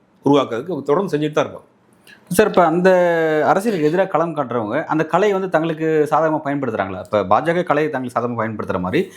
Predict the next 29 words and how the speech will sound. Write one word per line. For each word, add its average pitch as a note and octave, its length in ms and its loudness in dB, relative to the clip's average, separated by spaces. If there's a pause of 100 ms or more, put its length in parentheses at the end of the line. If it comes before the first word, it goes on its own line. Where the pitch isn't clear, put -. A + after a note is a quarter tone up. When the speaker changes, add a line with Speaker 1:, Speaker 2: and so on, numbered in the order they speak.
(100)
Speaker 2:
அவங்களுக்கு D3+ 380 2
எதிரான G3 260 4
அரசியல் D#3+ 300 -2
துருவத்துல C3 320 -2
இருக்கிறவங்க A#2 340 -4
அவங்க D3+ 260 2
கலையை D3+ 320 0
பயன்படுத்துறாங்களா? C#3 520 -2
அதை B2 80 -4
நீங்க A2 160 -2
எப்படி A2 140 -4
பாக்குறீங்க? F2+ 400 -6
அந்த - 140 -10
Speaker 1:
இல்ல, F#3 100 4
அவங்களால F#3+ 280 2
செய்ய G#3 260 2
முடியலையே. E3 380 -2 (380)
ஆக்டிவா C3+ 300 0
அந்த C#3+ 220 0
அளவுக்கு D#3 400 0
அவங்ககிட்ட C3 280 -2
பதவி C3+ 240 0
இருக்கு, C3+ 260 -2
பவர் C3 300 0
இருக்கு, A#2+ 300 0 (760)
பணம் C3+ 260 4
இருக்கு, A#2 260 2
எல்லாமே C3 340 2
இருக்கு. C3 260 -2